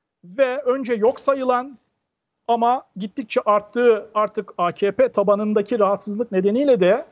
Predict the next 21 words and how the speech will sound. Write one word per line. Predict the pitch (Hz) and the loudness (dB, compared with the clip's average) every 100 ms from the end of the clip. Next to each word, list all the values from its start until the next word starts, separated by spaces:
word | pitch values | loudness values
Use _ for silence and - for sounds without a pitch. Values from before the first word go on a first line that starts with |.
| _ | _
Erdoğan | 190 220 214 196 175 | 0 0 2 0 0
tarafından | 214 208 175 180 240 | 0 0 -2 -4 -2
kabul | - 185 247 | -2 -2 0
edilmek | 180 202 208 240 | -2 0 0 0
zorunda | - 170 170 165 | 0 0 0 0
kalan | 202 180 240 240 | 2 2 2 0
bir | 269 131 | 0 -4
Afgan | - 254 277 | -2 0 2
göçü | 196 - 156 156 | 2 0 -4 0
durumu | 160 156 143 | 0 0 0
var. | 123 - - _ | -2 -4 -16 _
Şimdi | - 285 240 - | -6 -2 -2 0
tüm | 330 370 | -2 0
bu | 330 | 0
çerçeve | - 247 233 285 294 | 0 0 0 0 0
içerisinde | 185 208 202 - 175 196 311 - _ - | 2 0 0 -6 0 2 0 -2 _ -2
bakıp | 254 302 285 - - _ _ _ _ _ | -2 0 -4 -6 -14 _ _ _ _ _
Büyükelçiliği, | 202 311 330 262 208 - 180 | -2 0 2 0 0 -2 -2
Amerikan | 208 240 262 269 220 | 0 -2 -2 -2 0
Büyükelçiliği'nin, | 262 - 247 196 - 175 175 233 311 _ _ _ | 0 2 2 2 -2 -2 0 -2 -4 _ _ _
e, | - | 0